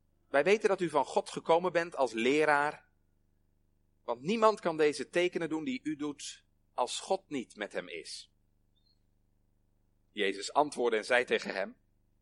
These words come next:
"Voorwaar, voorwaar, ik zeg u: Als iemand niet opnieuw geboren wordt, kan die het koninkrijk van God niet zien." Nicodemus zei tegen hem:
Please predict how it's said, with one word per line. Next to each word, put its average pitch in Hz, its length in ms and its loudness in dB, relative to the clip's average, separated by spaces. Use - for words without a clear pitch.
"Voorwaar, 156 520 4
voorwaar, 160 460 2
ik 160 140 -6
zeg - 260 -2
u: 143 260 -4
Als 160 320 4
iemand 139 400 -2
niet 165 240 -6
opnieuw 170 320 -2
geboren 143 500 0
wordt, - 500 -4
kan 156 220 4
die 151 140 -6
het 123 140 -8
koninkrijk 156 720 -2
van 123 180 -6
God - 300 -4
niet - 220 -8
zien." - 380 -8
Nicodemus 87 500 -8
zei 85 160 -4
tegen 82 300 -6
hem: 82 240 -8